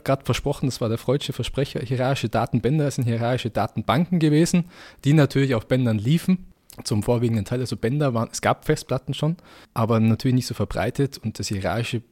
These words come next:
Prinzip ist eigentlich damals mit, mit Bändern groß geworden und da hat man dann einfach versucht, auf diesen langen Bändern in Hierarchie, also Bäume von, von Daten abzuspeichern. Eine Abfrage einer Datenbank hat dann so ausgesehen, dass man das komplette Band durchge-,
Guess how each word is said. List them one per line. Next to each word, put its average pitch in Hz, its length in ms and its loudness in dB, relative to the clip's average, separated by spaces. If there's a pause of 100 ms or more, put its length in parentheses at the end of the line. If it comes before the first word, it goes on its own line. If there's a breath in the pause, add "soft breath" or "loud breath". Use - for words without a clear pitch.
(100)
Prinzip 113 440 -6
ist 104 140 -6
eigentlich 101 160 -2
damals 101 300 -2
mit, - 240 -8
mit - 180 -10
Bändern 104 440 0 (100)
groß - 340 -4
geworden 127 460 -2 (440 loud breath)
und 98 220 -6
da 95 100 0
hat 104 180 -8
man 98 120 0
dann 98 140 -2
einfach 98 180 -6
versucht, 110 340 -6
auf - 60 -12
diesen 101 220 -4
langen 98 340 0
Bändern 101 420 0
in 98 300 -4
Hierarchie, 98 540 -4
also 101 160 -6
Bäume 101 420 -2 (140)
von, 104 280 -14
von 98 180 -10
Daten - 280 -8
abzuspeichern. 135 560 -4 (400 loud breath)
Eine 95 160 -4
Abfrage 131 560 2 (240 loud breath)
einer 104 160 0
Datenbank 117 480 0
hat - 180 -6
dann 101 300 -4 (260 soft breath)
so 123 440 0
ausgesehen, 107 840 4
dass 95 220 0
man 92 480 2
das - 360 -6
komplette 104 380 0
Band - 460 -4
durchge-, 107 480 -2